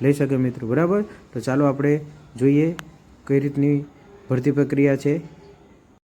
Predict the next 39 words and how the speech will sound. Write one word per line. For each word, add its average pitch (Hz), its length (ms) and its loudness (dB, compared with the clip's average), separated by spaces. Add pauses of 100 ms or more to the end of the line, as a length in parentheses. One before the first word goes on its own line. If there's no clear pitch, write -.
(1000)
તો 131 120 0
મિત્રો, 143 320 4 (880)
આપણે 135 260 2
જોઈએ 143 280 4
તો 147 120 0
કક્ષાનું 147 560 0
નામ, 143 260 2
એટલે 139 240 0
કે 143 120 2
જે 143 160 4 (320)
હોદ્દો 139 320 2
છે 147 160 2
તે 139 160 2
હેલ્પરનો 135 520 2
છે 143 140 -2
મિત્રો, 135 320 0 (380)
અને 127 260 -2
ફિક્સ 147 300 0
પગાર 135 320 2
છે 147 100 2
પાંચ 143 300 0
વર્ષ 143 280 0
માટે 139 220 2
એકવીસ 139 400 0
હજાર 127 320 0 (380)
સો. 143 240 2 (240)
પછી 131 200 -2
તેમને 143 280 2
ફૂલ 139 260 0
પેમાં 131 300 0
લાવવામાં 127 380 2
આવશે. 123 200 -4
કુલ 156 240 0
જગ્યા 147 300 4
છે 143 120 0
એક 135 140 0
હજાર 131 180 0
છસો 127 340 -4
ને 143 160 0